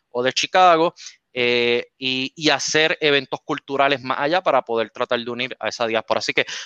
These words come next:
más o menos eso es lo que nos dedicamos y eso a lo que seguiremos, ¿verdad? En los próximos años,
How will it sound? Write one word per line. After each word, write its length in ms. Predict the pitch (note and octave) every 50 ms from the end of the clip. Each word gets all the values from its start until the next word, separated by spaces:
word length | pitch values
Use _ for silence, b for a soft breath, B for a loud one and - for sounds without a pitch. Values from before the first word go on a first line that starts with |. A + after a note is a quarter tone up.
| B B
más 140 | C3 C#3+ D#3+
o 80 | E3+
menos 220 | E3+ F#3 F#3+ G3+ F3+
eso 180 | F#3 - G3+
es 40 | F3
lo 80 | F3+ F3+
que 100 | F#3 F3+
nos 120 | F3+ E3+
dedicamos 480 | F3+ F#3 F3+ F#3 - A3 G#3+ G#3 F#3 -
y 120 | C#3+ C#3
eso 240 | C#3+ C#3 - - -
a 80 | D#3+ D#3
lo 120 | D3 C#3
que 100 | - C#3+
seguiremos, 600 | C3 - - C3 A#2+ A#2+ B2 B2+ B2+ C3+ D3 D3 C#3
¿verdad? 360 | C#3 C#3 C3 C3+ D3 D#3+ D#3 B B B B B
En 180 | - B2 B2 B2
los 120 | B2 A2+
próximos 460 | - - - A#2 - - C#3 C#3 C#3+ -
años, 440 | - C#3+ D3 D3+ D3 C#3 C3+ C3 B2